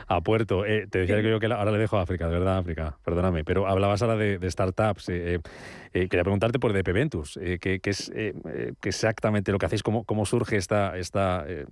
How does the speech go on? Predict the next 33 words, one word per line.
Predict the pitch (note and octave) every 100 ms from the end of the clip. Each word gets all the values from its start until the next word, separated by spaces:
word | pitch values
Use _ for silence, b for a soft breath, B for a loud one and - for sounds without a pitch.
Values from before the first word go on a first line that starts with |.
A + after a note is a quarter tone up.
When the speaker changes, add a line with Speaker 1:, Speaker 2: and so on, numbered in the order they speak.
| - -
Speaker 1:
este | - G#2
proyecto | F2 A2 C3+ - A2 G#2
de, | F#2+ F#2+
de, | E2+ F2 E2+ F#2 -
por | F2
parte | G2+ G2 G2+ F#2+
de, | F#2 F2
de | E2+ F2 F2+
E |
D | F2+
P | F2 A#2+ A2
aquí | F2+ F#2+
en |
nuestro | F2 -
país? | F2 G2 D#3
Y | A2+
si | G#2+ F2 B B B B
invertís | D2 D#2 A2+
siempre | - G2 F2+
en |
startups | E2 F2 E2+ F2+
de | E2+
este | - D#2+
tipo, | C#3 -
basadas | F#2+ E2+ F#2+ F2+
en | F2+
sostenibilidad, | F#2 D#2+ - D2+ D2+ F2+ C3 A#2+
en, | F#2+
en | E2
energías | F2 D#2 - G2
renovables, | F#2 D#2+ F2+ C#3+ G#2 -
¿o |
qué, | F2